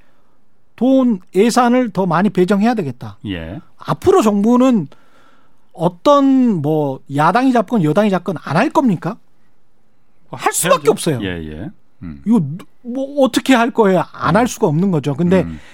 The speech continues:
Speaker 1: 그 배분을
Speaker 2: 예.
Speaker 1: 어느 정도의 양으로 할 것인지
Speaker 2: 예.
Speaker 1: 어떤, 돈이라는 건 똑같잖아요. 예산은 똑같지 않습니까?
Speaker 2: 음.
Speaker 1: 그러면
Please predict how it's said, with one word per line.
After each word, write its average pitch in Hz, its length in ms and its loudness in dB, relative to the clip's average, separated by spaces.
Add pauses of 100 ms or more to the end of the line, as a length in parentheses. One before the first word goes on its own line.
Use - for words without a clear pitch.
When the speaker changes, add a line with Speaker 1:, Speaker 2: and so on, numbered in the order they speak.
(140)
Speaker 1:
그 247 220 2
배분을 175 1000 2 (120)
Speaker 2:
예. 85 320 -10 (420)
Speaker 1:
어느 233 480 4
정도의 240 720 4
양으로 175 400 0
할 202 140 -2
것인지 127 680 -6 (100)
Speaker 2:
예. 82 340 -12 (640)
Speaker 1:
어떤, 185 420 -4 (280)
돈이라는 285 500 2
건 254 140 2
똑같잖아요. 240 500 0
예산은 175 1120 -2
똑같지 233 320 -6
않습니까? 160 500 -12
Speaker 2:
음. 208 100 -18
Speaker 1:
그러면 247 500 2